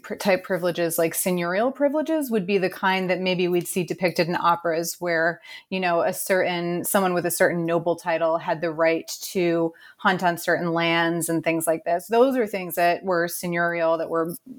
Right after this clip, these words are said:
were inherited. Whereas usually the, and I'd say almost exclusively the musical privileges we're talking about were really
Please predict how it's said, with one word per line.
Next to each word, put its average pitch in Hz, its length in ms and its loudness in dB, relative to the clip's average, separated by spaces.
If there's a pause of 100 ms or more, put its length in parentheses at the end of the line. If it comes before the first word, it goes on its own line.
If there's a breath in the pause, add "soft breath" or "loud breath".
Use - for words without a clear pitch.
were 190 320 0
inherited. 180 580 2 (360 loud breath)
Whereas 208 440 2
usually 240 520 0
the, 185 360 0
and 185 300 -6
I'd 226 160 2
say 233 140 2
almost 180 340 -2
exclusively 175 500 0
the 165 100 -2
musical 202 460 0
privileges 170 420 -2
we're - 120 -6
talking - 420 -2
about 170 340 0 (320 loud breath)
were 220 220 2
really 214 720 0